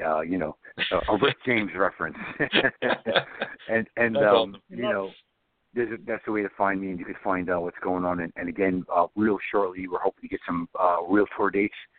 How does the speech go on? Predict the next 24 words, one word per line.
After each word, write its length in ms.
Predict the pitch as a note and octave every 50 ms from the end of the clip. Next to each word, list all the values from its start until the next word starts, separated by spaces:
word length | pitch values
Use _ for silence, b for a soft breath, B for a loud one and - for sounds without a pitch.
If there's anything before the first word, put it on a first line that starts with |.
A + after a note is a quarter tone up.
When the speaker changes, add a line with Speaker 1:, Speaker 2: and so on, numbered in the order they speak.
| b b b b _ -
Speaker 1:
um, 300 | F2 F2 F2 F2 E2+ F2
in 120 | F2 E2+ E2+
Europe 340 | F#2 G#2 G#2 G#2+ A2+ A2+ A2+
Speaker 2:
Awesome. 120 | - F2+
Speaker 1:
and, 220 | E2 E2 E2+ E2+
and 160 | - F2 E2+ F2
Mexico 540 | G2 G#2 - - - - A2 G#2+ G2+ G2+
is 80 | F#2+ F2+
being 180 | G2+ G2+ G2 -
talked 280 | - A2 G2 - -
about 240 | F#2+ F#2+ G2+ G2 F#2+
in 60 | F#2
a 40 | -
couple 320 | - G#2+ G2+ G2+ G2+ G2 F#2+
of 60 | -
places. 220 | - G#2+ G#2+ G#2 - - - -
So 180 | - G2 F#2+ - B B B B B _ _
we're 120 | - A#2 B2+
looking. 220 | C#3 - C#3 B2+
And 80 | C3 C#3
where 100 | E3 E3
are 40 |
you 80 | F3 F3+
guys 160 | D#3 C#3 G#2